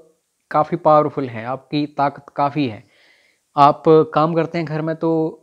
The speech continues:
काफ़ी, अ, बलशाली हैं आप, तो उस बल को बनाए रखना, मेंटेनेंस होती है, वैसे ही रखना। डिनाई, डिनाई होता है मना ही,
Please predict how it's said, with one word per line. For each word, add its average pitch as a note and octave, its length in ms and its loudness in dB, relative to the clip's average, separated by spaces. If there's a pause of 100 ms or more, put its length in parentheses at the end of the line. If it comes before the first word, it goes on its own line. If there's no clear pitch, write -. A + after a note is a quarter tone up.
(140)
काफ़ी, D#3 400 -2
अ, C3+ 140 -4
बलशाली C#3+ 580 0
हैं D3 120 -6
आप, D3+ 280 -6 (420)
तो D#3+ 80 -2
उस G#3 320 -2
बल D3+ 260 4
को F3+ 180 -2
बनाए C#3+ 320 0
रखना, A#2 360 -6 (260)
मेंटेनेंस C#3+ 640 -2
होती A#2+ 260 -10
है, A2+ 60 -8
वैसे B2+ 320 -6
ही C#3+ 80 0
रखना। A#2 380 -8 (2000)
डिनाई, C3+ 540 -2 (320)
डिनाई C3 440 0
होता D3 240 -2
है D#3 80 -6
मना C#3+ 400 -2
ही, A#2+ 340 -10